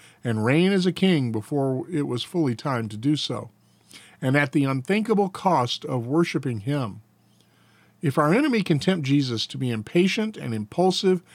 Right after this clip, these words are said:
and grasp things prematurely, that is all the more reason for us to be on guard against such tactics, against such attacks.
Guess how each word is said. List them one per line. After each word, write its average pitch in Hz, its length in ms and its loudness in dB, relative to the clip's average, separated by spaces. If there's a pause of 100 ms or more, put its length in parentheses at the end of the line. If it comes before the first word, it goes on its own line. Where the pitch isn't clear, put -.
(180)
and 120 160 -2
grasp 151 460 0
things 151 360 -2
prematurely, 147 760 -2 (560)
that 135 160 2
is 120 120 2
all 175 240 4
the 208 60 0
more 190 220 4
reason 156 460 2
for 135 180 -8
us 156 240 2
to - 120 -4
be 135 160 0
on 120 200 0
guard 131 360 2
against 123 380 -4
such - 300 -8
tactics, - 680 -10 (1040)
against 127 600 -6
such 123 220 -6
attacks. - 600 -12